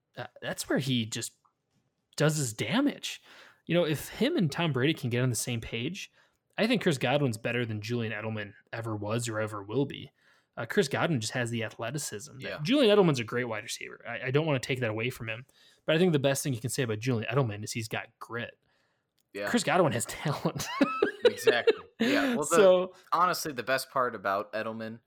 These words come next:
Speaker 2: throughout the years is the connection with Tom Brady.
Speaker 1: Yeah.
Speaker 2: In my head,
Speaker 1: Friendship.
Speaker 2: that's the
Speaker 1: That's
Speaker 2: only
Speaker 1: the highest
Speaker 2: reason.
Speaker 1: compliment <laughs> you can give.
Speaker 2: Exa-, yep. Friendship trumps all. But <laughs> that's the only reason why I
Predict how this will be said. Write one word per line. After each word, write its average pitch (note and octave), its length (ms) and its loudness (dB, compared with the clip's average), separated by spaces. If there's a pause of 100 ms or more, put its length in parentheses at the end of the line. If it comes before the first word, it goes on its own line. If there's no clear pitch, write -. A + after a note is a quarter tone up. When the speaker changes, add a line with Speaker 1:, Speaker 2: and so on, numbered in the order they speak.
(260)
Speaker 2:
throughout B2 260 -2
the A#2+ 80 -10
years A2 400 -8
is F#2 540 -10 (220)
the G2+ 60 -10
connection G2 480 -12
with E2+ 120 -14
Tom E2 260 -16
Brady. D2+ 380 -20 (180)
Speaker 1:
Yeah. C#3 220 -6 (200)
Speaker 2:
In F#2+ 80 -14
my G2+ 100 0
head, G2+ 60 2
Speaker 1:
Friendship. D#3 380 2
Speaker 2:
that's B2 240 0
the A#2 180 -6
Speaker 1:
That's D3+ 280 0
Speaker 2:
only D3 60 -4
Speaker 1:
the F#3+ 80 6
highest D#3+ 360 2
Speaker 2:
reason. - 80 -10
Speaker 1:
compliment D#3 460 2 (120)
<laughs> - 120 -18
you D#4+ 80 2
can - 280 -10
give. - 100 2
Speaker 2:
Exa-, D3 200 -4
yep. F#3 220 6 (380)
Friendship E3 440 0
trumps - 300 -2 (100)
all. G2+ 160 -6 (500)
But B2+ 320 2
<laughs> - 60 -10
that's D3 320 -4
the D#3+ 160 -4
only D3 260 -4
reason C3 480 -8
why G#2+ 500 0 (580)
I G#2+ 320 2